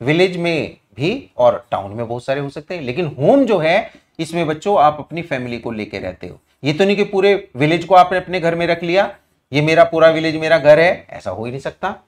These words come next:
टाउन को अपने रख लिया, no way। अब इसमें बताओ, पैंथर, चीता या पैंथर जो भी होता है, व्हेल, लायन, क्रोकोडाइल।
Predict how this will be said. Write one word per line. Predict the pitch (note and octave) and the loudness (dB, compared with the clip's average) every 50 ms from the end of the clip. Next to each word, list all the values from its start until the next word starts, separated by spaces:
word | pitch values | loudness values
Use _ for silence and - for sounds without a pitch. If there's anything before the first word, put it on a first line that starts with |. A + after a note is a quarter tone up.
| _ _ - | _ _ 0
टाउन | B2+ C3 C#3 C#3+ C#3 | 0 2 2 0 2
को | D3+ D3+ D3+ | 4 2 2
अपने | D3+ D#3 D#3+ E3 | 2 0 -2 -4
रख | D#3+ D#3+ D#3+ | -4 -4 -4
लिया, | E3 E3 F#3 G3+ B3 - _ _ _ _ _ _ _ _ _ _ _ F3+ | -4 -4 -4 -4 -4 -8 _ _ _ _ _ _ _ _ _ _ _ -6
no | F#3 G3 G#3 G#3+ G#3 G#3 G#3 G#3 G#3 G3+ G3 G3 G3+ G3+ - _ _ _ _ _ _ - B2+ | -2 2 2 4 4 6 4 4 2 0 -2 -4 -10 -14 -20 _ _ _ _ _ _ -10 -4
way। | A#2 D3 E3+ C3 - F#2+ - - _ _ _ _ _ _ _ _ _ _ _ _ _ _ _ _ _ _ _ _ _ _ _ _ _ _ _ _ _ _ _ _ _ _ _ _ _ _ _ _ A#3+ | 0 2 2 2 0 -2 -8 -18 _ _ _ _ _ _ _ _ _ _ _ _ _ _ _ _ _ _ _ _ _ _ _ _ _ _ _ _ _ _ _ _ _ _ _ _ _ _ _ _ 2
अब | B3+ B3+ | 2 2
इसमें | A#3 - G#3 G3 F3 | 2 2 0 2 2
बताओ, | F3+ F3+ F#3 F3 E3+ F3+ F#3+ F#3+ F#3+ - - _ _ _ _ _ _ _ _ _ - | 2 2 4 4 6 6 4 2 -2 -8 -14 _ _ _ _ _ _ _ _ _ 6
पैंथर, | F#3+ G3 G3 G3+ G3+ - - A3 A#3 A#3+ C4+ C4+ - _ _ _ _ _ _ _ _ - | 6 6 6 4 -2 0 2 4 4 4 2 -4 -10 _ _ _ _ _ _ _ _ -10
चीता | F3+ F3+ D3+ - - G#3+ G#3+ - - - - _ _ _ - | -8 -8 -8 0 2 2 2 2 0 -6 -14 _ _ _ -4
या | B2+ B2+ | -4 -4
पैंथर | - - C3+ C3+ C3 - D3 | -2 -2 -4 -4 -4 -4 -4
जो | B2 C#3 C#3 | -4 -4 -4
भी | C#3 D#3 | -2 -2
होता | D3+ D3+ D3+ D3 F3+ | -4 -4 -2 -2 -4
है, | A3+ C4 F#3 | -4 -4 -4
व्हेल, | A#2+ A#2+ C#3 D3 D#3 F3+ G3 G#3 - _ _ _ _ - | -2 0 0 2 2 0 -2 -4 -8 _ _ _ _ -6
लायन, | B2+ C3+ C3+ C#3 C#3 D3+ F3 G3+ | -2 0 0 2 0 0 -2 -4
क्रोकोडाइल। | G#3+ - - _ _ _ - B3 A#3+ A#3+ G#3 D3+ A#2 G#2 F2+ F2 F2+ F2 | -6 -12 -18 _ _ _ 0 2 2 2 2 0 0 -2 -4 -4 -8 -16